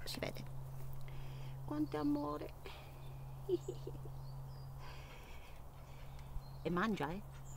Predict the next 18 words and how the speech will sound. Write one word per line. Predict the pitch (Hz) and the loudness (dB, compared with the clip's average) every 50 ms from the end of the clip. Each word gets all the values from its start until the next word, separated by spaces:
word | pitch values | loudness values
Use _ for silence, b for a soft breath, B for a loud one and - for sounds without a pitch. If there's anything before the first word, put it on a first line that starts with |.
| - - - - - - | -6 -6 -6 -4 -2 4
Mangia | 190 214 226 - 214 | 8 8 10 10 8
molto. | 165 170 165 202 233 - - - - - - - - - - - - B B B B B B B B B B - | 8 8 6 6 6 4 2 -2 -2 -2 -2 -4 -4 -4 -4 -4 -4 B B B B B B B B B B -4
Eh | - 254 | -4 0
sì, | - 330 330 | 2 2 4
perché | - 214 - 202 | 4 2 0 4
devo | - 208 208 208 | 6 6 6 6
crescere, | - - 254 269 247 - - - 190 170 | 4 4 4 4 4 2 0 -2 -4 -2
mami. | 175 180 190 190 180 160 151 143 - - - - - | 0 2 2 2 2 0 0 -2 -4 -6 -6 -4 -2
Mami, | 156 147 135 143 - - | -2 0 0 0 -2 -2
sì, | - - | -4 -6
vabbè, | - - - - - - | -6 -6 -6 -6 -4 -4
ci | - - | -4 -4
sono | - - 185 | 0 2 4
la | 180 175 165 | 4 4 4
zia. | - - - 143 139 - - - - - - - - - - - - - - - - - - - - - - - - - | 4 4 4 4 4 4 2 -2 -2 -2 -4 -4 -4 -2 -2 -2 -2 -2 -2 -2 -4 -4 -4 -4 -4 -4 -6 -6 -4 2
I'm | 202 208 220 | 6 8 10
your | 214 208 214 214 208 220 | 12 12 12 12 12 12
uncle. | 220 214 214 214 - - 233 240 247 | 12 12 12 12 6 6 6 6 6